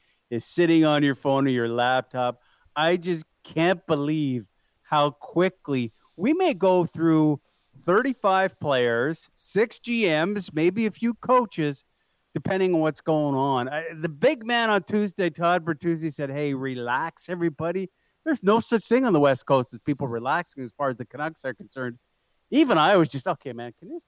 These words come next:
everybody take a breath here? Everybody take a breath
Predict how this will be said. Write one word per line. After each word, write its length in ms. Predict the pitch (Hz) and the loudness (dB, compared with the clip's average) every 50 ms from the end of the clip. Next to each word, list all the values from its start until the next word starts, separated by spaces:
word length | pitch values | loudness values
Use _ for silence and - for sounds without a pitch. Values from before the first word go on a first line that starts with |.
| - - | -18 -8
everybody 580 | 127 127 151 180 170 170 160 139 143 135 131 | -2 0 2 2 2 2 2 2 2 2 2
take 260 | - - 143 151 - | 2 2 2 2 2
a 40 | - | 0
breath 300 | 117 - 131 139 170 - - | -2 2 2 2 2 2 0
here? 260 | 208 208 214 226 220 _ _ _ _ _ _ _ _ _ - | 0 0 -2 -2 -8 _ _ _ _ _ _ _ _ _ -2
Everybody 600 | 127 151 202 247 269 285 339 320 285 339 339 330 | 2 4 6 6 6 4 4 4 4 4 2 2
take 320 | - - 202 196 214 208 | 2 2 2 2 2 2
a 60 | 240 | -2
breath 400 | 180 160 175 175 170 170 180 170 | -2 2 4 4 6 4 4 2